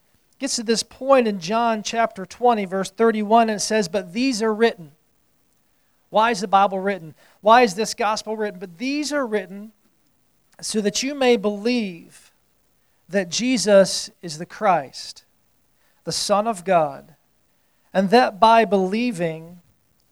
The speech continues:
that you may have life in his name." There's a point to believe. There's a point in church. There's a, there's a point to Easter beyond the,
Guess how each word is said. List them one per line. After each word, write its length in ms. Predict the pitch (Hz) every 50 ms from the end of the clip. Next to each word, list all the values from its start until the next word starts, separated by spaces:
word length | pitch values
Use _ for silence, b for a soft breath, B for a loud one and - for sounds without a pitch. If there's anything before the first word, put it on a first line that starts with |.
| _ _ _ _ _ _ _ -
that 160 | - 151 165
you 240 | 156 156 185 208 214
may 240 | 208 196 190 190 185
have 360 | 170 175 175 170 170 160 143
life 720 | 147 151 170 175 170 151 143 131 131 131 - - _ _ _ _ _ _ _ _ _ _ _ _ _ _ _ _ _ _ -
in 80 | - 143
his 180 | 139 131 127 135
name." 360 | 139 135 131 - - _ _ _ _ _ _ _ _ _ _ _ _ _ _ _ _ _ _ -
There's 200 | 196 190 160 190
a 40 |
point 460 | 180 - - 226 240 247 240 - - -
to 120 | - 196
believe. 720 | 170 175 170 156 147 147 127 120 127 _ _ _ _ _ _ _ _ _ _ _ _ _ -
There's 180 | 185 185 160
a 60 | 190 185
point 500 | - - 226 233 247 240 226 214 202 196
in 160 | 190 180 175
church. 520 | - - - 196 196 190 180 170 - -
There's 200 | - 190 185 156
a, 140 | 170 175 - b b b
there's 180 | - 208 175 175
a 80 | 196
point 440 | 190 - 214 233 240 240 233 220 -
to 140 | - 185 180
Easter 460 | - 208 214 220 196 - 202 196 190
beyond 640 | 180 175 190 180 190 190 190 190 190 190 185 185 175
the, 200 | 170 165 151